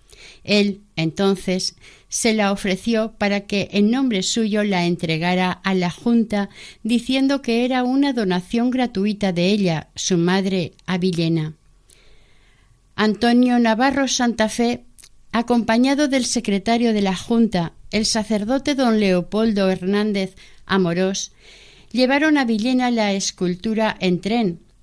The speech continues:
Al llegar a la ciudad entregaron la imagen en casa del presidente de la Junta. El artista dejó por terminar el tono de color especialmente moreno de la imagen,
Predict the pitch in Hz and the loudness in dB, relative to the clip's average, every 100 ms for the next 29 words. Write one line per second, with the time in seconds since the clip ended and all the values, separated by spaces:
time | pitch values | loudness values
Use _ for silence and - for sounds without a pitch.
0 | - - - 196 190 175 190 196 202 202 | -20 -10 -4 0 0 0 -2 -2 -2 -2
1 | 233 220 254 277 254 247 240 262 277 277 | -2 -2 0 0 0 0 0 0 2 2
2 | 202 170 185 208 220 233 202 190 - - | 2 2 2 0 -2 -2 -2 -4 -8 -20
3 | - - - 233 226 226 226 202 - 269 | -20 -10 -2 0 2 2 0 -2 -4 -4
4 | - 311 262 196 190 - 175 185 180 180 | -2 -2 -2 -2 -6 -4 0 0 0 -2
5 | 165 160 151 196 175 156 151 151 - _ | -2 -4 -4 -2 0 0 -4 -8 -14 _
6 | - - - - - - 202 185 170 - | -20 -20 -20 -20 -16 -2 2 2 2 -2
7 | 214 - - 233 - 208 196 175 180 214 | -4 -2 -2 -2 -2 0 0 0 -2 0
8 | 220 214 226 - 208 202 185 208 214 202 | 0 0 -2 -2 -2 2 2 2 0 -2
9 | - 220 202 247 277 277 262 202 196 214 | -2 -2 0 0 2 2 0 0 2 2
10 | 226 - - 226 - 226 214 247 254 247 | 0 -6 -4 -4 -2 -4 -4 -2 0 2
11 | 247 240 262 220 185 202 247 233 185 190 | 2 0 0 2 2 2 2 2 0 0
12 | 185 185 202 202 185 175 | 0 2 0 -2 -4 -6